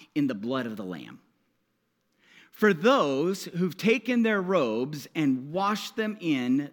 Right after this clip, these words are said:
the blood of the Lamb. That's, that's some pretty freaky imagery. Like,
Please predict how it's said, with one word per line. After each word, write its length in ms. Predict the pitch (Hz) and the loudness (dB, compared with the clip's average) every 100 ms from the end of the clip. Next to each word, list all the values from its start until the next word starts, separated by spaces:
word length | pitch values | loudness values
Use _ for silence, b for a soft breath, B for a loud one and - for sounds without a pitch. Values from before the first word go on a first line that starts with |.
| 135 | -10
the 100 | 117 | -10
blood 260 | 113 117 | -6 -6
of 80 | 113 | -6
the 80 | 104 | -8
Lamb. 340 | 82 62 50 _ _ _ _ _ _ _ _ _ _ _ _ _ _ _ _ _ _ _ _ | -10 -12 -18 _ _ _ _ _ _ _ _ _ _ _ _ _ _ _ _ _ _ _ _
That's, 340 | - 339 - - _ - | 2 2 0 -12 _ -4
that's 220 | 277 277 | -4 2
some 160 | 285 185 | 2 2
pretty 240 | 208 165 | 0 -2
freaky 440 | - 175 156 127 | -2 -2 -2 -2
imagery. 400 | 110 98 82 67 - _ _ _ _ _ | -2 -2 -6 -16 -20 _ _ _ _ _
Like, 120 | 196 | -10